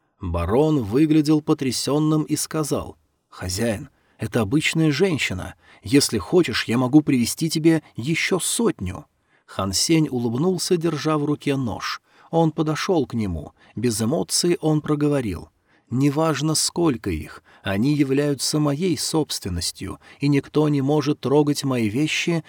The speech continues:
без моего разрешения. Я убью любого, кто это сделает. Я дал тебе возможность выжить, но ты не оценил это.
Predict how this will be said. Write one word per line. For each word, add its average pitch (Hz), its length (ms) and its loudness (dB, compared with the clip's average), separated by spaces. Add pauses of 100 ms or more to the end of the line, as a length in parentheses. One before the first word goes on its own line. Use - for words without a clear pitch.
(140)
без 160 220 2
моего 147 380 4
разрешения. 107 920 -4 (320)
Я 113 280 2
убью 127 300 4
любого, 139 520 4
кто 127 280 0
это 123 200 0
сделает. 110 640 -4 (280)
Я 127 280 0
дал 131 300 0
тебе 135 260 2
возможность 131 800 0
выжить, 131 500 -4 (200)
но 110 160 0
ты 165 320 0 (120)
не 175 180 2
оценил 170 520 0
это. 101 480 -6